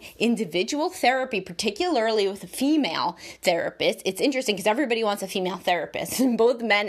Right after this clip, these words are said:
and women. So I tried to hire a male therapist. He's great for my practice,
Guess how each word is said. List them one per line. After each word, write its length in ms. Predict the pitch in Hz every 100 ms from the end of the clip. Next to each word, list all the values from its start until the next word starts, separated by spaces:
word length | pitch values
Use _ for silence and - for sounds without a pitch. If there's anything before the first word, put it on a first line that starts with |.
| -
and 320 | 175 180 156
women. 320 | 165 127 95 - - -
So 320 | - 190 190
I 140 | - 190
tried 300 | 254 233 233
to 100 | 233
hire 300 | 233 247 226
a 60 |
male 240 | 202 214 285
therapist. 480 | 180 156 180 190
He's 200 | 233 294
great 360 | 196 165 185 208
for 60 | 175
my 140 | 165
practice, 500 | - 202 285 - 254